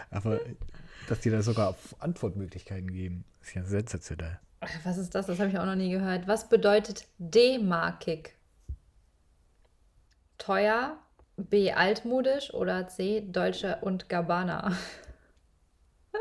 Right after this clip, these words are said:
Speaker 2: <laughs>
Speaker 1: Ich habe noch nie diesen Begriff gehört.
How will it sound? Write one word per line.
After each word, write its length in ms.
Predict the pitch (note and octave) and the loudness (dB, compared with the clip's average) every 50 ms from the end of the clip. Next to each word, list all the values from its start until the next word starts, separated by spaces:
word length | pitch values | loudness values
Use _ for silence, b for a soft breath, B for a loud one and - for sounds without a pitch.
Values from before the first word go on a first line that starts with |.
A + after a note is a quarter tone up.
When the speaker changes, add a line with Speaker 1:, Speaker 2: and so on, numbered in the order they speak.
| B4 C5 C#5 - - _ _ _ _ _ _ _ _ _ _ _ _ _ _ _ _ _ | -4 -4 -6 -12 -18 _ _ _ _ _ _ _ _ _ _ _ _ _ _ _ _ _
Speaker 2:
<laughs> 100 | - A2 A2 B B B B B B B B B B B B - - - - - _ _ - - - _ B B B B A#2+ A#2 B B B B B - | -8 -6 -6 B B B B B B B B B B B B -20 -20 -20 -20 -20 _ _ -20 -20 -20 _ B B B B -2 -2 B B B B B -8
Speaker 1:
Ich 200 | A#2 A2 - - | -6 -6 -4 -4
habe 200 | C3 B2 B2+ A#2+ | -2 0 0 0
noch 200 | A#2+ A#2+ A2+ A2+ | 2 4 4 4
nie 420 | B2+ B2+ B2+ C3 C3 C#3+ D3+ D#3 | 4 2 2 2 4 4 4 4
diesen 340 | C3+ A#2+ A#2+ A#2 A#2 A#2+ A2+ | 4 2 0 0 0 0 0
Begriff 440 | A2 A#2 A2+ - - B2 A2 - - | 0 -2 -2 -2 -4 -4 -4 -4 -2
gehört. 420 | - G#2+ G#2+ A#2 A2+ A2 G2+ - | 0 0 2 2 2 0 -2 -4